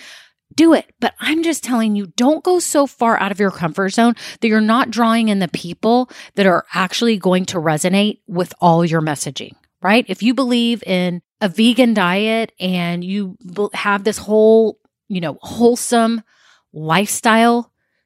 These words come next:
talk about it, because you will start drawing in people that enjoy that too. You will still draw in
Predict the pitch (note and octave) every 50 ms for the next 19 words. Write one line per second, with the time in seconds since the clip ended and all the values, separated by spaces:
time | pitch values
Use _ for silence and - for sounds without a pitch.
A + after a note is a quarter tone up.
0 | _ _ - - A#3 B3 - - G#3 E3+ D3 C3 A#2+ - - - _ _ _ _
1 | _ _ - G3+ G3 G#3 G#3 F3 F3 F#3 G#3 B3+ B3+ D4+ C#4 - - C#4+ C#4+ G#3+
2 | G3 - G#3+ G#3+ A3 A3+ A#3+ A#3 A3+ A3 G#3+ G#3 G3 - - D#4 G4 - - F#3+
3 | E3 D#3 E3+ F3+ - _ _ _ _ _ - _ _ - A#3+ A#3 - - B3 A#3
4 | - A3+ G#3+ G#3+ A3 A3 - - D#4+ D#4+ A3 - - G3 G#3+ C4+ D#4 D#4 D4 C#4+
5 | F4 F#4 F4+ F4 - - - E4+ F#4+ F#4+ D#4+ C4 D4 C#4+ D4+ D4+ B3+ C4+ E4+ E4+
6 | C#4+ B3+